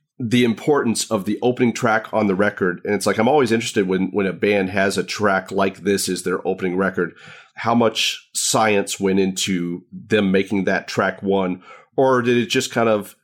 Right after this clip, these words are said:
'cause some people will tell you, "Yeah, it works really great in the album sequence. You know, that's why we have it there." Like, sometimes that can be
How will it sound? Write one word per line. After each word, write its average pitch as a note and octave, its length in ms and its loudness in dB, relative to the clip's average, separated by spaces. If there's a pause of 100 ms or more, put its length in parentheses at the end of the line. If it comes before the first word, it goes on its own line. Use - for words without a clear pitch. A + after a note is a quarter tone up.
(160)
'cause E3 340 -2
some G3 180 -2
people F#3+ 200 -2
will D#3 80 2
tell C#3+ 160 0
you, C#3 100 2
"Yeah, C#3+ 320 2
it A#2+ 80 2
works B2 340 0
really B2+ 180 2
great A2+ 220 0
in G2 60 -4
the G#2+ 80 2
album A2 220 2
sequence. B2 540 -2 (360)
You G2+ 60 -12
know, F2 420 -2
that's A2 300 -2
why A2 100 2
we G2+ 120 0
have A#2 200 0
it A#2 100 -14
there." B2+ 280 2
Like, B2 260 0
sometimes G#3+ 400 0
that C#3+ 180 0
can A2+ 180 2
be A2 280 0